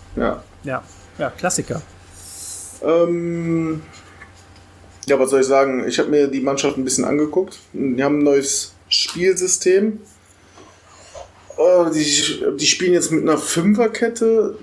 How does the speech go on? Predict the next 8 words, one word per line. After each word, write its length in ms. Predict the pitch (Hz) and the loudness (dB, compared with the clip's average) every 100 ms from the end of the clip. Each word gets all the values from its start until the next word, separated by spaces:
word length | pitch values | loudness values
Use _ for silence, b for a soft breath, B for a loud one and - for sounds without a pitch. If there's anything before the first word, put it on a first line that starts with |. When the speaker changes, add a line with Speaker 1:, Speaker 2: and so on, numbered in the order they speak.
| - - | -14 -4
Speaker 1:
gegen 340 | 127 180 214 | 0 2 4
den 220 | 214 208 | 4 4
Ball, 240 | 180 196 214 | 4 4 4
mit 180 | - | 0
einer 100 | 123 | -2
Dreierkette, 960 | 135 147 156 160 - 156 156 151 156 156 - - _ - - | 0 2 2 2 0 0 2 2 0 -4 -12 -20 _ -10 0
ähm, 460 | 135 135 131 123 - | 2 2 2 0 0
offensiv. 800 | 156 202 196 196 240 302 - | -2 0 0 0 0 0 -2